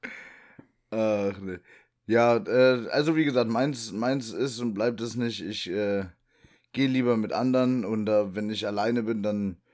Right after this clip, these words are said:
ma-, koch ich mir was oder bestell mir was nach Hause, aber ich würd dann nicht essen gehen, das ist mir irgendwie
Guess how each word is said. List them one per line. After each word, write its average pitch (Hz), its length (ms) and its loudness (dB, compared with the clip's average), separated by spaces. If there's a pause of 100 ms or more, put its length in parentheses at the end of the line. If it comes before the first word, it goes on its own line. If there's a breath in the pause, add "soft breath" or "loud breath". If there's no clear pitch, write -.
(260 soft breath)
ma-, 87 180 -8
koch 123 240 -2
ich 123 100 -2
mir 123 180 0
was 113 200 0
oder 107 120 -2
bestell 101 360 -2
mir 113 160 2
was 101 160 -2
nach 95 140 -8
Hause, 104 280 -2
aber 90 160 -2
ich 87 180 -10
würd 92 180 -8
dann 85 120 -8
nicht 82 140 -14
essen - 280 -12
gehen, 80 140 -12
das 76 120 -18
ist 90 40 -16
mir 85 160 -14
irgendwie 85 360 -14